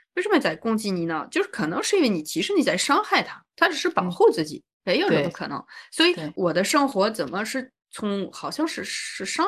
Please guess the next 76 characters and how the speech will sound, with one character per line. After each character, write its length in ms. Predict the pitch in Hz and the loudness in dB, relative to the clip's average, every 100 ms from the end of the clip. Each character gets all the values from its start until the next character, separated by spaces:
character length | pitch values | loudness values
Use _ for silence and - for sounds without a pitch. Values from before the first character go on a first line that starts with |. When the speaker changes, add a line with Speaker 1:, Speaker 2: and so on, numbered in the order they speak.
| 453 | -2
Speaker 1:
害 240 | - 339 | 0 0
我 100 | 147 165 | 0 -2
身 180 | 247 | -4
体， 220 | 214 - - | -4 -8 -2
到 380 | 285 254 170 - - - _ _ | 2 4 2 -2 -20 -20 _ _
一 160 | 208 | -2
个 320 | 208 226 214 - _ | 2 2 2 -4 _
我 220 | - 190 | 0 2
照 320 | 185 339 349 247 | 2 4 4 4
顾 120 | 190 | 0
好， 180 | - 165 | -4 -4
而 160 | 196 | -4
且 160 | 202 190 | -2 0
我 180 | 185 185 | 0 2
让 180 | 247 226 | 2 0
我 120 | 147 | -2
身 180 | - 202 | -4 -6
体 80 | |
开 180 | - 349 | -4 -4
心 240 | 392 - 190 | -2 -4 -6
的 80 | - | -8
一 40 | |
个， 240 | - - - _ - | -12 -16 -18 _ -6
就 100 | 247 | -2
是， 140 | 285 | -2
是 180 | 277 277 | -2 2
这 140 | 392 | 4
样 120 | 254 | 4
的 100 | 175 185 | 2 -2
一 20 | |
个 80 | 190 | 0
变 180 | 190 | -2
化。 140 | 175 175 | 0 0
Speaker 2:
一 40 | |
个 60 | 156 | 2
逻 220 | 156 160 | 4 2
辑， 320 | - 202 139 - | 2 -4 -6 -4
嗯。 200 | 180 165 - - | -2 -2 -6 -6
Speaker 1:
对。 220 | 214 196 - _ _ - | -6 -6 -8 _ _ -2
Speaker 2:
对， 260 | 190 156 _ | -2 -2 _
其 160 | - 277 | 2 4
实 60 | |
我 100 | 262 | 4
就 100 | 185 | 2
想 200 | 226 175 | 0 0
到 160 | 160 190 | 0 -4
这 120 | - 254 | 0 2
个， 100 | 185 | 2
就 160 | 214 | 2
是 60 | 208 | -2
说 300 | - 233 226 | 2 4 6
人 280 | 185 151 170 | 4 2 2
的 120 | 202 | 0
身 300 | 196 254 240 | 6 8 8
体 200 | - 151 | 6 -4
和 160 | - 160 | -2 -4
心 360 | - - 233 | 0 4 6
理， 240 | 214 - - | 4 2 2
就 140 | 208 190 | 6 6
身 240 | - 262 247 | 6 8 8
心 160 | 247 | 8
是 120 | 240 190 | 4 4
一 100 | 214 | 2
体 220 | - 143 | 0 -4
嘛， 180 | 139 - | -2 2
上 180 | 208 | 2
次 120 | 190 175 | 4 2
我 40 | |
们 80 | 160 | 0
也 80 | 139 | 0
谈 240 | - - | -2 0
到， 160 | - - - - - | 0 -2 -8 -18 -8
Speaker 1:
嗯。 60 | |
Speaker 2:
就 100 | 285 | -2
是 80 | 269 | 0
说， 260 | 254 269 | 2 2